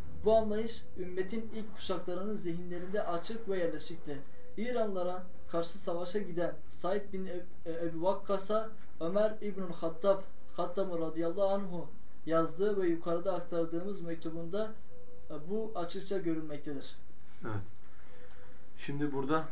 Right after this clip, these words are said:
Speaker 2: bir de bu işin dedik keyfiyet boyutu var. O da nedir? O da işte bir yine kuvvet olaraktan Müslümanın savaşa hazır olmasıdır. İki, bu işin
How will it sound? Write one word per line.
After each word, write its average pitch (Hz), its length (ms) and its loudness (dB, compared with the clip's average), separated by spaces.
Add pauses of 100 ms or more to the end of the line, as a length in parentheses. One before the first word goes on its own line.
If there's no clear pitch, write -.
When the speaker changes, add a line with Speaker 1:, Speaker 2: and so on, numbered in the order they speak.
(140)
Speaker 2:
bir 147 80 0
de 151 160 2
bu 156 100 2
işin 151 260 0
dedik 143 260 0
keyfiyet 143 500 2 (240)
boyutu 120 320 2
var. 170 220 2 (160)
O 139 120 2
da 151 100 4
nedir? 160 280 2 (540)
O 147 140 2
da 151 120 4
işte 143 260 2
bir 147 200 2 (100)
yine 131 260 2 (220)
kuvvet 139 300 4
olaraktan 110 460 2
Müslümanın 117 480 0
savaşa 110 480 0
hazır 113 200 0
olmasıdır. 156 560 0 (380)
İki, 151 260 2
bu 165 100 2
işin 170 300 2